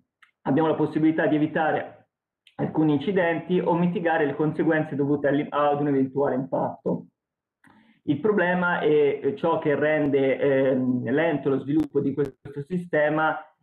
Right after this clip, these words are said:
è la dinamica, eh, particolare del motociclo e la sua, eh, instabilità intrinseca. Infatti, se una, una frenata improvvisa potrebbe cogliere alla sor-,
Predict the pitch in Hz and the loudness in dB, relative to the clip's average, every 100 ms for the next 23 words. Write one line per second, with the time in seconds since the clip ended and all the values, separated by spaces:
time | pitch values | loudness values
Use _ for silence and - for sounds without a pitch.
0 | _ 143 151 156 147 135 143 139 147 143 | _ 2 4 2 0 2 2 2 0 0
1 | 143 139 135 - 143 131 127 123 120 139 | -2 -2 0 0 0 2 2 0 -2 -6
2 | - 143 147 156 139 135 160 - 139 135 | -4 0 2 2 2 0 0 -4 -4 0
3 | 143 143 139 131 127 147 143 135 - 135 | 0 2 2 -2 -2 0 0 -2 -2 -2
4 | 123 143 - 135 127 123 143 131 151 143 | 0 -2 -2 -2 -2 0 0 0 0 0
5 | 131 120 127 131 160 139 - 131 - 151 | -2 -4 -4 -2 -2 -2 -4 -6 0 0
6 | 139 - _ _ - 135 131 135 143 143 | 0 -6 _ _ -2 0 2 2 2 2
7 | 143 160 165 180 170 156 202 175 185 175 | 0 0 0 0 0 0 0 0 0 0
8 | 147 139 143 135 139 139 156 143 135 131 | -2 0 0 0 0 0 0 2 2 2
9 | 131 131 135 | 0 -2 -4